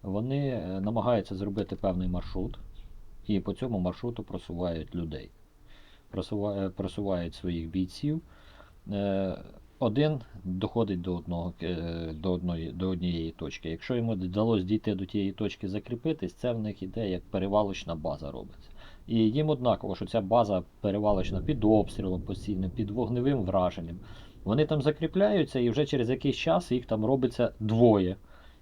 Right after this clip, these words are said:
І їм байдуже, що по дорозі до цієї бази лежить десятеро. І потім з цієї точки відбувається пересування трошки далі. І отак вони поступово-поступово добиралися до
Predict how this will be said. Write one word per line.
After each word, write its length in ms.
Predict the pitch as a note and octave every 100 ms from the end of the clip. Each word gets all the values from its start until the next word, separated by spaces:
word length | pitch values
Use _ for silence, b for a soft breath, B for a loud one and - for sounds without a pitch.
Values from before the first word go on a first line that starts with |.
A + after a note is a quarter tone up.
| -
І 140 | G#2+
їм 180 | D3 D#3+
байдуже, 500 | B2+ D3+ E3+ C3+ B2+
що 140 | -
по 160 | A2+ B2
дорозі 400 | C3 D3 F3 C#3
до 140 | A#2
цієї 280 | - G#2+ G#2
бази 300 | G2 A#2 G2
лежить 440 | G2 F#2+ B2+ A#2
десятеро. 600 | F#2 G2 F2 G2+ - - - - - - - b b b b - -
І 180 | D3+
потім 480 | D#3 G3+ G#3+ A3 G#3 - - - -
з 80 | -
цієї 280 | C#3+ D3
точки 560 | D3 F#3 F#3+ - G3 F#3 - - - - - - -
відбувається 560 | A#2 A2+ A2+ C#3+ D#3 C#3+
пересування 680 | - G2 - G#2 A#2 C#3 A2+
трошки 400 | - A2+ - G2+
далі. 380 | F2 D#2+ D2+ E2+
І 40 |
отак 340 | G#2 - F3
вони 180 | D3+ C3+
поступово-поступово 1120 | A#2 A#2 - A2+ D#3 C#3+ - - G#2+ D3 C#3+
добиралися 760 | F#2+ F#2 G2 A2 F#2+ - F#2 E2+ -
до 300 | F2 A2+